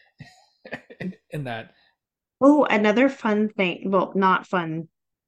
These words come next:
Speaker 2: because it is real life. Um, but another fun fact,
Speaker 1: Uh-huh.
Speaker 2: um, is <laughs> a fun fact about murder is the, that mirror situation, like, how it opens to another apartment is,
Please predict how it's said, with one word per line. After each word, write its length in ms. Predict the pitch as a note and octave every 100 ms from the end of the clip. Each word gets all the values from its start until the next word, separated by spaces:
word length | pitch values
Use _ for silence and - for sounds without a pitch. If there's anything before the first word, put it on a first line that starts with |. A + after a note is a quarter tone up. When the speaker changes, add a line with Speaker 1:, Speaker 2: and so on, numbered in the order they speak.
| _ - F#3
Speaker 2:
because 280 | F3 E3 D#3+
it 80 | -
is 140 | E3
real 160 | E3 D#3+
life. 340 | D#3+ E3+ F#3+ -
Um, 320 | F#3+ F#3 F3
but 100 | F3+
another 280 | F3+ G3 G3
fun 240 | F#3+ F3
fact, 560 | E3 G3 D#3+ F3+ - -
Speaker 1:
Uh-huh. 220 | A#2+ B2 G2 - _
Speaker 2:
um, 520 | G3+ G3+ F#3 F3 F3 E3+ -
is 360 | A3 G#3+ G#3+ F#3
<laughs> 400 | A3 F#3 - -
a 80 | A3+
fun 260 | A3 G#3+ G#3
fact 300 | F#3+ F3+ G#3
about 240 | G3 F3+
murder 480 | F3+ E3+ F#3+ B3 C#4+ - _ _ _ _ -
is 680 | A3+ G#3+ G#3 G3+ G3 - _
the, 520 | G#3 F#3+ A3 G#3+ G#3+ G3 G#3+
that 220 | G#3+ G3
mirror 600 | G3 F#3+ G3 G#3+ A#3+ C4+
situation, 1120 | - C4+ A#3+ B3+ A#3+ B3+ B3+ C4 C4+ C#4 C#4 - _ _ _ _ _
like, 400 | G3+ F#3+ F3+ - _
how 220 | G#3 F#3
it 100 | F3
opens 340 | - F#3 G3 F#3+
to 80 | G3+
another 200 | F3+ F#3
apartment 360 | F#3 F#3 F#3+
is, 120 | F#3+